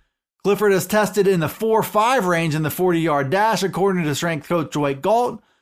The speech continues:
but Liam beat him in a foot race as recently as a few days ago,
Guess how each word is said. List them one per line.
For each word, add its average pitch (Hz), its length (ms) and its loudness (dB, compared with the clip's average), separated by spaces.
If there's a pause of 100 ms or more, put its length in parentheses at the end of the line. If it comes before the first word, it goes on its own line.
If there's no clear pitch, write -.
(280)
but 170 120 0
Liam 202 420 0
beat 277 240 0
him 208 220 2
in 170 80 0
a 143 60 -2
foot 208 280 -4
race 190 240 2
as 165 160 0
recently 233 540 -2
as 220 100 -2
a 214 60 -2
few 240 200 -4
days 226 300 0
ago, 170 480 0